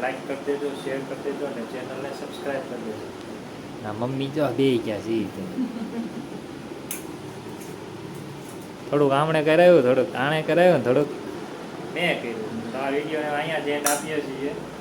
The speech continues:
તો આ વીડિયોમાં આપણે ગણતરી કરીએ છીએ કે પચાસ લાઈક મળે આપણને. તમે લાઈક નથી કરતા એટલે પ્લીઝ લાઈક કરી દેજો. અને આ વખતે એવું લાગે તો તમે સ્ટાર્ટિંગમાં જ લાઈક કરી દેજો, એટલે શું છે, અમારા ચેનલને લાઈક મળી જાય થોડીક ઝાઝી.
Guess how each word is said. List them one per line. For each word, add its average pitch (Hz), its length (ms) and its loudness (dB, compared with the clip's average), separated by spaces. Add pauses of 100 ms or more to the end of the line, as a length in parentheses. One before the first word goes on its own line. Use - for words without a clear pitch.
(880)
તો 131 500 -6
આ 147 80 6
વીડિયોમાં 156 420 2
આપણે 151 580 -2
ગણતરી 151 360 -2
કરીએ 156 280 -2
છીએ 135 120 -4
કે 135 120 -10
પચાસ 147 440 0
લાઈક 135 340 -2
મળે 147 160 0
આપણને. 113 440 -2 (400)
તમે 123 220 -6
લાઈક 139 300 0
નથી 143 180 -4
કરતા 139 200 -4
એટલે 135 140 -4
પ્લીઝ 139 280 -4 (160)
લાઈક 139 240 -2
કરી 139 200 -6
દેજો. 143 480 -4 (500)
અને 120 80 -8
આ 139 140 0
વખતે 143 240 -4
એવું 143 360 -2
લાગે 143 240 0
તો 143 180 -4
તમે 135 280 -6
સ્ટાર્ટિંગમાં 151 840 -2
જ 139 40 0
લાઈક 147 260 4
કરી 147 140 -2
દેજો, 151 260 -2
એટલે 135 180 -4
શું 143 140 -6
છે, 143 60 -6
અમારા 131 260 -4
ચેનલને 139 540 -4
લાઈક 135 380 -4
મળી 143 120 -2
જાય 139 200 0
થોડીક 127 280 -4
ઝાઝી. 127 340 -4